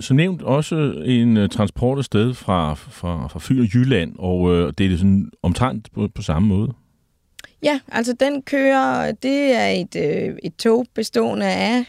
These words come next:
Speaker 2: øh, kreaturvognen, der kører fra Aalborg, og så med stop i forskellige, øh, jyske byer, og i, øhm, i Kolding kommer så jøderne fra Fyn. De er blevet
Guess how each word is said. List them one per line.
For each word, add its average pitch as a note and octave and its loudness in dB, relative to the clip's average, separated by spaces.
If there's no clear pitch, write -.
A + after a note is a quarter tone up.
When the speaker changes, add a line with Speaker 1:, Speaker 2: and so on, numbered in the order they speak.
Speaker 2:
øh, G#3 -2
kreaturvognen, G#3 -2
der F#3 -4
kører G#3+ -2
fra G3+ -4
Aalborg, A3+ 0
og G3+ 0
så G3+ 0
med F#3+ 0
stop G#3 0
i G3+ -6
forskellige, G3 -4
øh, E3+ -4
jyske A#3 2
byer, B3+ 2
og G#3 0
i, G#3 0
øhm, F3+ 0
i F#3+ -2
Kolding C4 2
kommer G#3+ -2
så G#3+ -4
jøderne G#3 2
fra - -6
Fyn. C4+ 0
De A3+ -2
er G#3+ -6
blevet F#3 0